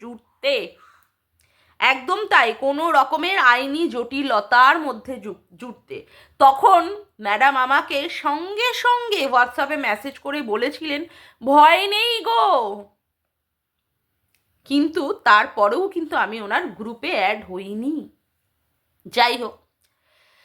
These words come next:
তারপরে কি হলো? তারপরে ম্যাডামের সাথে, আহ, মানে আর আমার সেরকমভাবে আর কোনো দিনই কথা হয়নি, কারণ আমি তো গ্রুপ থেকে বেরিয়েই গিয়েছিলাম, আমি তো গ্রুপ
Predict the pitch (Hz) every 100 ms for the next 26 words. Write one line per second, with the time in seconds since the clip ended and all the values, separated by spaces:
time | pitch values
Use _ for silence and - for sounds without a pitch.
0 | _ _ 349 392 453 392 381 - 359 349
1 | 349 403 - _ _ _ _ 277 277 285
2 | 285 262 359 440 _ _ _ 254 262 262
3 | 311 349 - 339 330 311 453 - _ _
4 | _ _ _ 240 226 226 226 226 220 220
5 | 220 214 208 - 240 254 247 233 220 220
6 | - _ _ _ _ _ 269 311 381 330
7 | 403 - 277 254 294 294 302 381 269 254
8 | 233 233 269 381 427 208 233 226 208 208
9 | 233 226 147 - 247 294 330 269 381 403
10 | 294 381 403 381 - 302 311 320 370 381
11 | 277 269 214 - - - _ _ _ _
12 | - _ 180 180 220 285 330 233 233 226